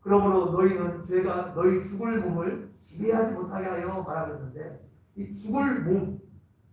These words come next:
죽을 몸이 무엇을 뜻합니까? 죽을 몸은,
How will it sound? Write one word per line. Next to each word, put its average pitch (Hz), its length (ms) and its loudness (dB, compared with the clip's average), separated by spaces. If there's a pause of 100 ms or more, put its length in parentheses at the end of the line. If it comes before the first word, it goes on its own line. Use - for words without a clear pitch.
(120)
죽을 208 320 0
몸이 202 600 2 (300)
무엇을 220 920 2
뜻합니까? 202 800 -8 (600)
죽을 254 480 0
몸은, 180 600 -2